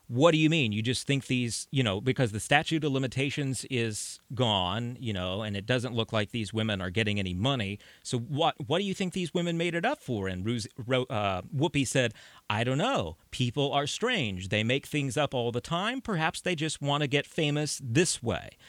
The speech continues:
uh, which is a good point. But what, uh, taking, taking the view out of it and putting my view back in, what kind of strikes me is how the first two alleged victims' stories about being drugged with wine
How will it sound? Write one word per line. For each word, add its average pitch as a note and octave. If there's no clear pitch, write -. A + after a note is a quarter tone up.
uh, A2
which C#3
is G#3
a C#3+
good A2+
point. A#2+
But A#2
what, C3
uh, F2+
taking, A#2+
taking A2+
the A#2
view G#2+
out G#2+
of A#2
it C3+
and G2
putting G#2+
my A#2
view C#3+
back C#3+
in, D#3
what B2+
kind F#3
of G#3+
strikes -
me A#2+
is A2+
how B2+
the A#2
first -
two D3+
alleged A#2+
victims' A#2
stories C#3+
about A2+
being A#2
drugged A2
with G#2
wine A2+